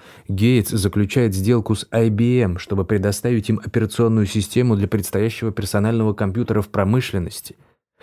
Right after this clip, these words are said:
Тысяча девятьсот восемьдесят пятый год. Корпорация Microsoft запускает Windows. Тысяча девятьсот восемьдесят шестой год. Microsoft становится известной, и Гейтс получает более четверти миллиарда долларов в день.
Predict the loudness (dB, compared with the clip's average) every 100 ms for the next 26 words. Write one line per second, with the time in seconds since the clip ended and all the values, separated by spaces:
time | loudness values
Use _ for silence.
0 | -2 0 2 2 2 4 2 4 2 4
1 | 2 2 -2 2 0 2 -2 -2 -8 -18
2 | -20 -2 0 4 4 4 4 4 4 4
3 | 2 0 0 0 0 -2 0 0 2 0
4 | 2 2 0 -6 -14 _ _ _ _ _
5 | 0 0 2 2 2 4 2 2 2 2
6 | 0 -4 -4 -2 0 0 0 -2 0 2
7 | 4 2 2 0 2 2 2 2 -4 -4
8 | -4 0 0 0 -2 -2 -4 -2 0 0
9 | -2 -2 0 0 0 2 2 2 0 -2
10 | 0 -2 2 2 2 2 2 0 0 0
11 | 2 0 0 -2 -2 -2 -2 -4